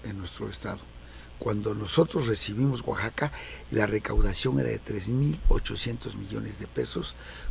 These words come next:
con el último gobierno del señor Murat.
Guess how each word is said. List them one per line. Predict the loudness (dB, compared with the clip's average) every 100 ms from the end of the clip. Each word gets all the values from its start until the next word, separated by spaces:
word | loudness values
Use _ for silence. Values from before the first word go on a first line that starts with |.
| -4
con | -4 -6
el | -6 -4
último | -4 -2 -2 -2
gobierno | -2 -2 -2 -2 -4
del | 0
señor | 0 2 0 -2 -8 -10 -8 -4
Murat. | 2 4 4